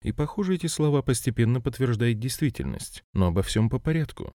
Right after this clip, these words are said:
Недавно в состав флота вошла ещё одна подводная лодка проекта шестьсот тридцать шесть точка шесть "Варшавянка". Великий Новгород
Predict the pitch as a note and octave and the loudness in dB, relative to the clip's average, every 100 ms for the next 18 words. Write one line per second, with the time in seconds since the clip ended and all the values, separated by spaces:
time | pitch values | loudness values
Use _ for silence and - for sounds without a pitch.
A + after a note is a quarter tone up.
0 | _ _ - C3 D#3 G3 F#3 F3 - C#3+ | _ _ 0 2 4 4 4 4 2 -2
1 | - B2 G#2+ A2+ C3+ B2 A2+ - G#2+ G2+ | -2 -2 0 0 2 2 2 2 2 2
2 | - F#2+ F#2+ A#2+ A#2+ G2+ F#2+ F2 F2+ E2 | 2 2 2 2 0 2 2 4 2 2
3 | D#2+ - A#2+ A2+ G2 F2 - F2+ - F#2 | 0 -2 -4 0 0 -2 -4 -6 -4 -6
4 | - E2+ - F2 - E2 - E2 F2 - | -4 -4 -4 -6 -4 -6 -4 -4 -4 -6
5 | - F#2 - - G2 - E2+ - G2+ G#2 | -8 -6 -4 -6 -6 -4 -4 -4 -6 -4
6 | - C3 D3 A2 - D2+ E2+ E2+ - E2+ | -2 -2 0 -2 -4 -4 -2 -2 -2 -2
7 | E2+ E2 G2+ B2+ | -2 -2 -2 -2